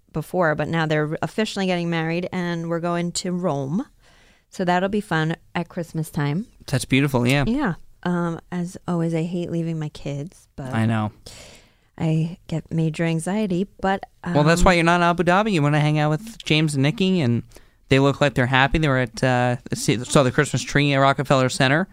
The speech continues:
Speaker 1: Yeah,
Speaker 2: last
Speaker 1: over
Speaker 2: weekend.
Speaker 1: the weekend, um, right before Anthony flew out, we went to see Lion King.
Speaker 2: <laughs>
Speaker 1: with them, and
Speaker 2: Did Anthony hold Baby Mooch up?
Speaker 1: Yeah,
Speaker 2: <laughs>
Speaker 1: and the
Speaker 2: Did the whole
Speaker 1: lights
Speaker 2: Lion King thing?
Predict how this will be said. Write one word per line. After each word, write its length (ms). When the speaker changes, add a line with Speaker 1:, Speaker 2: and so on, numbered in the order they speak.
Speaker 1:
Yeah, 240
Speaker 2:
last 180
Speaker 1:
over 120
Speaker 2:
weekend. 160
Speaker 1:
the 20
weekend, 680
um, 800
right 180
before 240
Anthony 340
flew 260
out, 460
we 220
went 260
to 500
see 200
Lion 460
King. 440
Speaker 2:
<laughs> 260
Speaker 1:
with 180
them, 480
and 680
Speaker 2:
Did 120
Anthony 280
hold 220
Baby 240
Mooch 300
up? 240
Speaker 1:
Yeah, 380
Speaker 2:
<laughs> 220
Speaker 1:
and 200
the 60
Speaker 2:
Did 80
the 80
whole 160
Speaker 1:
lights 40
Speaker 2:
Lion 220
King 240
thing? 140